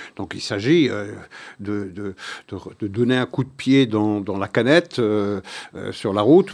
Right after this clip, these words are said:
pour que on le retrouve, pour que, euh, on le retrouve seulement à la fin de deux mille vingt-quatre pour le prochain président des États-Unis ou pour le, le même si celui-ci se représentait et finissait par,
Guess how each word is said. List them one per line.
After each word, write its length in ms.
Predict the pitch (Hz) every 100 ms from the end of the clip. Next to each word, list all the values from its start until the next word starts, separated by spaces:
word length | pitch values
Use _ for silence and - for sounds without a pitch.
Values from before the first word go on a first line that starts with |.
| -
pour 240 | 120 113
que 320 | - 123 143 123
on 260 | 104 104
le 100 | 101
retrouve, 640 | 98 104 - 147 151 107 101
pour 280 | - -
que, 80 | -
euh, 520 | 117 143 98 87 90 90
on 120 | 92
le 80 | 92
retrouve 360 | 95 - 117
seulement 400 | - 95 104 113
à 40 | 98
la 120 | 92
fin 200 | - 110
de 120 | 98
deux 140 | 95 101
mille 180 | 101
vingt-quatre 480 | 95 95 - 135 135
pour 160 | 104 104
le 80 | 98
prochain 400 | - 113 - 113
président 480 | - 98 101 104 95
des 160 | 98
États-Unis 460 | 98 107 101 127 165
ou 140 | 123
pour 420 | 98 107 107 104
le, 280 | 101 104 98
le 180 | 98 101
même 360 | 113 143 131 110
si 200 | - 110
celui-ci 500 | 117 104 104 - 117
se 160 | -
représentait 680 | 98 98 104 104 101 165 139
et 60 | 127
finissait 440 | - 113 107 131
par, 240 | 127 120